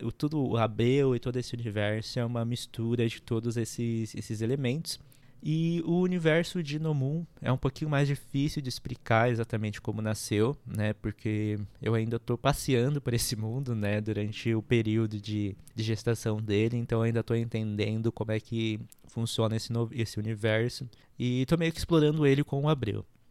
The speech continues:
Mas o Abreu basicamente nasceu, né, dessa necessidade de criar esse conto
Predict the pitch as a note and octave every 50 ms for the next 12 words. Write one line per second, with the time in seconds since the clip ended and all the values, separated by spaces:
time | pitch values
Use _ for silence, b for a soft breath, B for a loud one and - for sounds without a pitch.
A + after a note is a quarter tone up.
0 | _ _ _ _ _ _ _ - - - - B2+ B2 B2 B2+ A#2+ C#3+ C#3 B2+ C3+
1 | C3+ C3 C3+ B2+ A#2+ - - B2+ A#2+ A#2+ B2 - - C3 B2 A#2+ - - A2+ A2
2 | A2+ A2+ A2+ G#2+ G#2+ G#2 G#2+ G#2+ - G#2+ A2 G2+ - G#2 - - A2 G#2+ A2 A2
3 | A2 G#2+ G#2 G#2 G#2 G#2 G#2 G2+ - - A#2+ A#2 A#2 A2 A2+ A#2+ - - F3+ -
4 | - D3+ C#3+ D3+ F3+ G3 - G3+